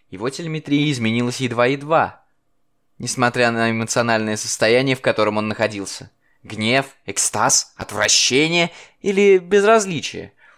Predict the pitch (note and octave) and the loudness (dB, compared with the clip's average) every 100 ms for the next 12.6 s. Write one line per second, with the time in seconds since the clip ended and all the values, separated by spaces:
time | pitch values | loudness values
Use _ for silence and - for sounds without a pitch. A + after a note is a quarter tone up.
0 | _ F3+ G#3+ B3+ C4 A3+ G#3+ - G#3+ G#3+ | _ -2 2 2 2 2 2 2 2 2
1 | G#3+ G3+ A3+ G#3 D#3 B2 C3 C3 D3+ D3 | 0 2 4 4 2 -2 -6 -2 2 4
2 | C#3+ C3+ - D3 D3 D3 F3 D3 - D3+ | 2 -2 -6 -8 -10 -8 -6 -6 -6 -4
3 | C#3+ C3+ D3 C#3+ C#3 C3 B2 A#2+ A#2+ B2 | -6 0 0 0 -2 -2 -2 -2 -2 0
4 | A#2+ A2 - - A2 G#2+ - G2+ F#2 - | -2 -4 -4 -2 -2 -4 -8 -8 -6 -8
5 | - _ _ G#3+ G#3+ G#3+ G#3 A3 G3+ E3+ | -12 _ _ 2 6 6 6 4 2 4
6 | F3+ E3 E3 D#3 D3+ C#3+ - C#3 B2+ B2+ | 4 4 2 8 8 8 4 2 2 4
7 | B2 A#2+ A#2+ A#2+ A2+ A2+ C3 E3 F#3+ - | 4 4 4 4 6 4 4 4 2 -8
8 | - G#3 C#4 - C#3+ B2+ C3+ B2+ B2 C3+ | -4 4 4 4 4 4 4 2 2 4
9 | B2+ B2 - A#2+ B2 B2 F#3+ F#3+ G#3+ - | 4 2 0 -2 -2 -2 0 0 -2 -10
10 | - - G#3 F#3 D#3+ D#3+ D3 C#3 C3 D3 | -16 0 2 2 6 6 6 6 6 4
11 | D#3 D3 C3+ C3+ A2+ A#2 A2 A2 - - | 2 -2 -2 -2 2 4 4 2 -2 -4
12 | A#2+ A2 A2 A#2+ A#2 F#2+ | -2 -2 -2 0 0 -2